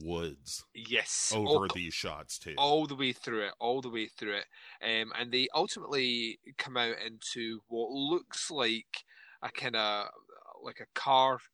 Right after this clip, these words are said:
Speaker 2: car park, or whatever you call them, car lot. Uh,
Speaker 1: Parking lot, yeah.
Speaker 2: Parking lot. Uh,
Speaker 1: It's
Speaker 2: for
Speaker 1: like a motel
Speaker 2: Yeah,
Speaker 1: parking lot.
Speaker 2: yeah, a motel,
Speaker 1: Yeah.
Speaker 2: like, you're,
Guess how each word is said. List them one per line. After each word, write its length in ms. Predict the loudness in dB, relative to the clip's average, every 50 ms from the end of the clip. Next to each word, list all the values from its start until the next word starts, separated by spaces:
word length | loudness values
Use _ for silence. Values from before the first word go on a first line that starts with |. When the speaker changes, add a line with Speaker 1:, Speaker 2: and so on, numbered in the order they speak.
| _ _ _ _ _ _
Speaker 2:
car 180 | -4 -2 -2 -2
park, 420 | 2 4 4 4 4 2 -6 -10
or 60 | -8 -4
whatever 240 | -4 -4 -4 -4
you 140 | -6 -8 -8
call 240 | -6 -4 -4 -4 -4
them, 180 | -6 -8 -10 -10 -4
car 200 | 0 0 0 0
lot. 280 | 0 0 -2 -2 -2 -4 -12 -20 -20 -20 -20 -12 -6
Uh, 320 | -2 2 4 4 6 6 6
Speaker 1:
Parking 280 | 6 4 4 2 0 -2
lot, 220 | -2 -4 -6 -6 -8
yeah. 260 | -8 -6 -4 -4 -2 -4 -6 -6
Speaker 2:
Parking 300 | 0 0 0 0 0 -4 -2
lot. 200 | -2 -2 -2 -4 -8 -14 -16 -8 2
Uh, 60 | 8 10
Speaker 1:
It's 400 | 10 12 12 12 10 10 10 10
Speaker 2:
for 60 | 8 8
Speaker 1:
like 140 | 10 10
a 60 | 8 6
motel 460 | 8 6 6 4 4 6 6 6 6 6 6
Speaker 2:
Yeah, 180 | 10 12 12 12
Speaker 1:
parking 180 | 12 8 4 -4
lot. 180 | -8 -10 -6 2
Speaker 2:
yeah, 260 | 6 8 10 10 10
a 40 | 8
motel, 480 | 8 4 2 4 4 4 6 6 6
Speaker 1:
Yeah. 40 | 4
Speaker 2:
like, 220 | 2 0 -2 -4 -4
you're, 160 | -4 -4 -4